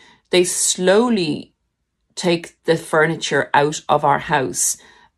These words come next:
and we're left with just a foundation. And then what they do is they infiltrate and they try and put their furniture into our house.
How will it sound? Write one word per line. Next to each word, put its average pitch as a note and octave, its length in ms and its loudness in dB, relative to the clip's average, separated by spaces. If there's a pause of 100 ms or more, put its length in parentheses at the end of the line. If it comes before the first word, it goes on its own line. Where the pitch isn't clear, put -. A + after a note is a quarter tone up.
(420)
and F3 180 4
we're E3+ 140 6
left G3 480 2
with E3 220 -4
just - 520 -4 (100)
a D#3 60 -6
foundation. D3+ 920 -2 (760)
And F#3 140 0
then A3+ 220 6
what B3 160 2
they F#3 120 4
do F3 280 6
is D3 300 2
they D#3+ 160 0
infiltrate F3 920 -2
and D#3 120 -4
they D#3+ 100 0
try G3+ 280 0
and G3 200 -2
put E3+ 280 -6
their G3 220 4
furniture D3 560 -4
into D3+ 440 -2
our C#3+ 140 -2
house. - 640 -8